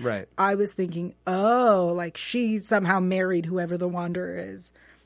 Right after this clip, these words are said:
Speaker 2: and became some sort of death train queen."
Speaker 1: Wait, you didn't know that the Wanderer was her father?
Speaker 2: The only time that that has been said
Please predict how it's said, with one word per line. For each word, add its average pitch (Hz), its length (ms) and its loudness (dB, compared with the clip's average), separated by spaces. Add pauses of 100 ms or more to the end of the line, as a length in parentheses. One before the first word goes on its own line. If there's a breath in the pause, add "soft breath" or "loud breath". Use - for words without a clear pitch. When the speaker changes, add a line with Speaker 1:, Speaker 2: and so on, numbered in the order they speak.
(140)
Speaker 2:
and 202 160 2
became 185 400 -2
some 180 240 -2
sort 175 280 -2
of 160 260 -4 (440 loud breath)
death 202 340 0
train 175 400 -2
queen." 170 400 -8
Speaker 1:
Wait, 170 200 4
you 180 200 2
didn't 247 240 -2
know 208 160 2
that 202 120 0
the 196 100 4
Wanderer 165 500 2
was 151 160 0
her 143 100 -2
father? 127 560 -2
Speaker 2:
The 269 160 0
only 339 380 2
time 269 420 -2
that 226 140 -6
that 214 160 4
has 214 140 -2
been 214 160 0
said 175 340 -2